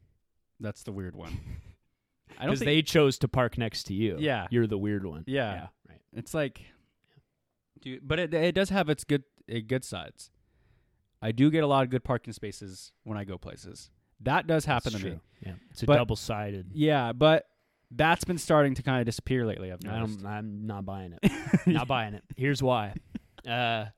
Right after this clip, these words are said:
Speaker 2: just a few, few short days ago, I guess it was, uh, Tuesday.
Speaker 1: Yeah.
Speaker 2: No, it was a, it's two weeks ago on
Speaker 1: Okay.
Speaker 2: Tuesday, right? And there's a,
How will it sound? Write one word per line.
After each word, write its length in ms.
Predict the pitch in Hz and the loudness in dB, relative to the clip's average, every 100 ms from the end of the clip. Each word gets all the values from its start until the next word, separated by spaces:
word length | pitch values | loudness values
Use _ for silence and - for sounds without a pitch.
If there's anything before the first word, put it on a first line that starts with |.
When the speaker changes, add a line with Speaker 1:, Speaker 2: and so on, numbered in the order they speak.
| _ _ _ _ _ _ _ _ | _ _ _ _ _ _ _ _
Speaker 2:
just 180 | 143 135 | -6 -4
a 40 | 135 | 2
few, 420 | 165 160 151 147 | 6 8 6 4
few 240 | - 151 | 0 2
short 240 | 139 139 127 | 4 4 6
days 240 | 127 123 | 6 6
ago, 400 | 123 117 110 104 - - - - | 2 0 0 -4 -10 -20 -20 -12
I 40 | |
guess 180 | 101 - | -12 -10
it 40 | |
was, 240 | 90 87 90 | -12 -10 -12
uh, 300 | 78 73 98 - _ _ _ _ _ _ | -14 -14 -16 -20 _ _ _ _ _ _
Tuesday. 580 | - 98 104 107 104 110 _ _ _ _ _ - | -10 -10 -8 -6 -6 -8 _ _ _ _ _ -4
Speaker 1:
Yeah. 60 | |
Speaker 2:
No, 280 | 117 95 - _ - | -2 -2 -8 _ -4
it 40 | |
was 120 | 117 117 | -2 -2
a, 120 | 107 _ _ _ _ _ _ _ _ _ _ _ _ _ | -4 _ _ _ _ _ _ _ _ _ _ _ _ _
it's 140 | - - - | -20 -16 -6
two 140 | 139 | -6
weeks 280 | 90 85 - | -6 -14 -18
ago 180 | 85 - - | -18 -20 -18
on 120 | 98 90 | -16 -12
Speaker 1:
Okay. 180 | - | -10
Speaker 2:
Tuesday, 240 | - - - _ - | -10 -12 -20 _ -20
right? 160 | 85 - _ _ _ _ _ | -20 -20 _ _ _ _ _
And 80 | 98 | -12
there's 220 | 95 90 | -12 -12
a, 220 | 85 82 | -16 -18